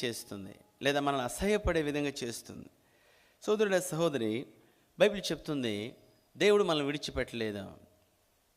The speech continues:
కాబట్టి ఆయన మనలను ముఖము చాటేయలేదు, అలానే తృణీకరించలేదు, తర్వాత ఆయన అసహించుకోలేదు.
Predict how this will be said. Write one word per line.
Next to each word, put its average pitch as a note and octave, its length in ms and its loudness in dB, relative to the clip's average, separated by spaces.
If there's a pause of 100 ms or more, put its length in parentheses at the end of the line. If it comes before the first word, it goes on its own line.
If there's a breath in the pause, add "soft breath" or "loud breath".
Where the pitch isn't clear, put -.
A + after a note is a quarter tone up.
కాబట్టి D#3 680 0 (360 soft breath)
ఆయన E3 600 2 (880 soft breath)
మనలను E3 720 2 (580)
ముఖము F#3 360 0 (100)
చాటేయలేదు, F#3 800 2 (280)
అలానే C#3 180 0
తృణీకరించలేదు, F3 1120 -2 (540 soft breath)
తర్వాత E3+ 640 0 (520)
ఆయన C#3+ 180 0
అసహించుకోలేదు. B2 880 0